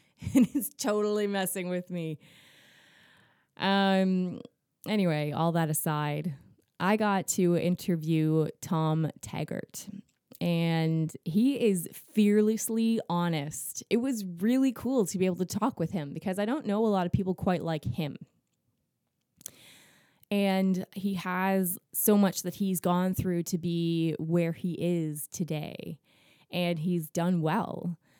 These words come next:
And he's kinda, he's come to a lot of realizations, and he's had to face a lot of realities. And instead of,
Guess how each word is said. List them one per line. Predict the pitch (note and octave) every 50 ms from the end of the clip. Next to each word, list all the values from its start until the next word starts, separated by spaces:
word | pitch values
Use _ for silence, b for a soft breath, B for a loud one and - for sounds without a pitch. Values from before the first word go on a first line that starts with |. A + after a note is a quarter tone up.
| b b b b b -
And | F#3 F3+ F3 F3 F3 E3+ E3+ E3+
he's | D#3 F3+ F3 E3 -
kinda, | - - F#3+ F3+ E3+ - -
he's | F3+ E3+ E3+ -
come | - - F#3+ F3+ F#3 F3+
to | - - F#3+
a | F#3
lot | F3 F3 E3+ E3+
of | E3+ E3+ E3+ E3+
realizations, | F#3 F3 F3 E3 D#3+ D#3+ D#3+ D#3 - F3 E3+ E3+ E3+ - - F3+ E3+ E3 E3 E3 E3+ E3+ E3 - - - - b b b b b b b b b
and | - F3+ E3
he's | C#3+ E3 F3 D#3+ -
had | E3 E3+ F3 E3+
to | - - F3+ E3 D#3+
face | D#3 - - - - - F3+ F3+ F3+ F3+ F3+ F3+ E3+ - - -
a | E3
lot | D#3+ D#3+ D#3+ D#3+ D#3+ D#3+
of | D#3+ D3+ D#3+
realities. | D#3+ D#3 D3+ D#3 D#3+ E3+ F3+ F3+ F3+ E3+ F#3 F#3 F#3 F#3 F3+ F3 E3 - - - -
And | E3+ E3 D#3+ D#3+ D#3 D#3+ D#3+ D#3 D#3 D#3+ D3+ - - - - - - _ _ - - _ _ _ _ -
instead | F3+ F3 E3+ D#3 - - - - F3+ E3 D#3+
of, | D#3+ D#3+ D#3+ D#3 D#3 D3 D3